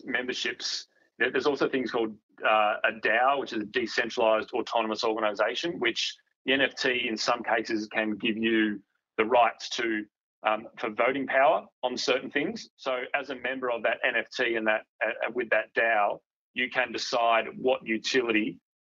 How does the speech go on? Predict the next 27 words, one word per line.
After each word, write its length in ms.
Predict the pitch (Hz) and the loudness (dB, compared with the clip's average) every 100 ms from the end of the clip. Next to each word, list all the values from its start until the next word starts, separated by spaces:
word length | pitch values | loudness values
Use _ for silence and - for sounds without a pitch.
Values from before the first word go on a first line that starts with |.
| - | -2
is 400 | 120 117 110 - | 0 0 -2 -6
useful 520 | - 127 127 - 123 113 | -4 0 0 0 -2 -2
to 120 | 113 | -2
you 460 | 107 113 110 104 - - | 0 2 0 -4 -10 -2
as 520 | 113 107 104 - - - _ _ | 0 0 -2 -8 -10 -14 _ _
a 60 | 110 | -6
fan. 400 | - 120 104 98 | 0 0 0 0
Obviously, 300 | 117 113 120 | -4 -2 -2
that's 260 | 113 110 127 | -2 -2 0
a, 200 | 110 110 - - | 0 -2 -6 -4
a, 760 | 110 110 120 - _ _ - | -4 -2 -6 -8 _ _ -4
a 40 | 107 | -4
community 520 | - 123 131 139 127 113 | -4 -4 -2 -2 -2 2
voting 280 | 123 127 | 2 2
structure. 440 | 123 131 120 170 - - - | -2 0 2 2 -2 -4 -10
But 120 | 127 | 0
say, 180 | 143 135 | 2 2
for 100 | 139 | 0
example, 460 | 120 123 120 123 - _ _ - | 0 0 0 -4 -8 _ _ -6
ninety-five 560 | 131 147 139 147 131 | 0 0 2 2 2
percent 240 | 131 135 123 | 0 -6 -6
of 80 | 113 | -4
the 80 | 131 | -2
fans 240 | 120 117 | -4 -4
don't 220 | - 120 123 | -2 -2 0
actually 320 | 127 - 127 | -2 -2 -6
want 240 | 113 113 | -2 -4